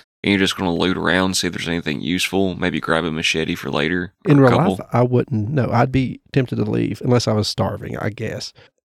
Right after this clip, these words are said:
Speaker 1: My whole thing is that I'd have to be like, "I feel like this place needs to burn."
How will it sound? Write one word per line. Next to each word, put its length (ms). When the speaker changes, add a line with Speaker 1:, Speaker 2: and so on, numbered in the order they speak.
Speaker 1:
My 100
whole 160
thing 300
is 180
that 100
I'd 120
have 140
to 60
be 140
like, 400
"I 60
feel 200
like 200
this 180
place 360
needs 300
to 140
burn." 560